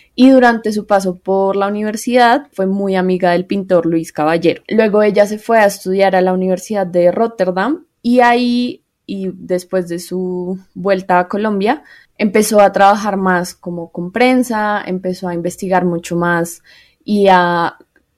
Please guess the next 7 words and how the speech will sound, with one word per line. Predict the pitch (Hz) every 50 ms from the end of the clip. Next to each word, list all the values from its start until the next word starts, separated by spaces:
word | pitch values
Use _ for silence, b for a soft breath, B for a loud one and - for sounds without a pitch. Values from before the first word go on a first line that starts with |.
| _
traer | _ 202 202 202 190 185 190 185
referentes | 190 185 185 - 190 202 202 202 185 185 170 156 -
que | _ - 185 175 175 175 175 170 - - _ _ _ _ _ _ _ _ _ _
se | - - - 190
empezaban | 185 185 185 190 185 196 185 180 180
a | 175
imprimir | 175 175 175 185 190 196 202 196 190 185 175 170 170 -